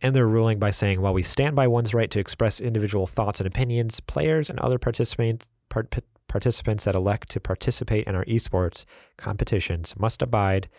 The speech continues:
by the official competition rules."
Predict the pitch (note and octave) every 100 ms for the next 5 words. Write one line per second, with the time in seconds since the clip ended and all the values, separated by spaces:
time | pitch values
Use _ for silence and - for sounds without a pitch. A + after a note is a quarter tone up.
0 | - - E2 E2 D#2+ - A#2 - B2 B2
1 | - _ _ _ _ - G#2 F#2+ F#2 F2+
2 | - F2+ F2+ - - E2 D2 C2+ - -